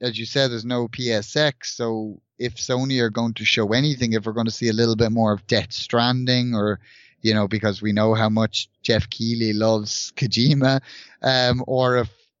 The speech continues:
possibly if, if, if Naughty Dog wanna show off a, a bit more about the, the Last of Us two. I mean, I seen a tweet from Naughty Dog the other day talking about how,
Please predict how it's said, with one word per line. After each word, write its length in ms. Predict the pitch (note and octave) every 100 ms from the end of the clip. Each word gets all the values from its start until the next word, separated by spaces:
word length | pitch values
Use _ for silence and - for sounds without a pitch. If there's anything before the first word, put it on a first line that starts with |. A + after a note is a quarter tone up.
| _
possibly 680 | - C3+ D#3+ D3 B2+ B2+ A#2+
if, 220 | A2+ - -
if, 360 | A#2 - -
if 300 | A2+ A2+ -
Naughty 340 | A#2+ A#2+ B2 A#2+
Dog 280 | A#2 A2+
wanna 200 | A2+ A2+
show 440 | G#2+ - A#2+ A#2 A#2
off 360 | A2+ A2+ A2 G#2
a, 140 | G#2
a 100 | -
bit 200 | G#2 A2+ G#2+
more 280 | A2+ A2+
about 300 | A2 A2 G#2+ A2+
the, 460 | A2 G#2 G#2 F2 - -
the 60 | G2+
Last 340 | G#2+ A2+ A2+
of 100 | G2+
Us 140 | G2+ -
two. 240 | - C3+
I 60 | B2
mean, 200 | A#2 A2
I 80 | A2
seen 220 | - A2+
a 60 |
tweet 320 | G#2 - C#3+ D#3+
from 160 | A#2
Naughty 280 | A2+ A2 A2
Dog 220 | G#2+ G#2+
the 120 | - G#2+
other 140 | G2+
day 200 | G#2 G#2
talking 360 | G2+ G#2 - G#2+
about 260 | G#2 G2
how, 320 | G2+ G2+ G2+